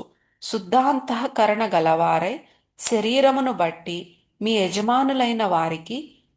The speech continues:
అన్ని విషయములలో విధేయులై ఉండుడి. ప్రభువు వలన స్వాస్థ్యమును ప్రతిఫలముగా పొందుదుమని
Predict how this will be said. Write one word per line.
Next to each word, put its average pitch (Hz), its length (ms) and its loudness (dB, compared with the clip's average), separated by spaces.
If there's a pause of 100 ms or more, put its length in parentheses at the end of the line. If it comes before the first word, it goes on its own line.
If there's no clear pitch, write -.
అన్ని 247 340 0
విషయములలో 208 760 0
విధేయులై 202 760 -4
ఉండుడి. 156 400 -6 (1000)
ప్రభువు 208 420 2
వలన 170 340 2 (480)
స్వాస్థ్యమును 233 840 0
ప్రతిఫలముగా 220 920 -2
పొందుదుమని 185 880 -4